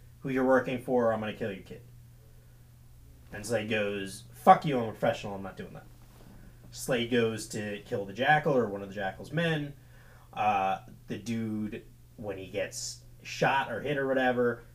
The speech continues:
the knife still kind of hits, uh, Joseph's throat and severs Joseph's vocal cords. So now Joseph cannot speak. He's mute,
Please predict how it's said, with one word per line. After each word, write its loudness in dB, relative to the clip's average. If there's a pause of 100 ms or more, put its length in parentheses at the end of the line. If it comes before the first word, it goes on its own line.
the -6
knife -2
still -4
kind -10
of -12
hits, -10 (640)
uh, -2 (880)
Joseph's -8
throat 10 (360)
and 2
severs 2
Joseph's -6
vocal -8
cords. -20
So -6
now -4
Joseph 0
cannot -2
speak. -10
He's -10
mute, -8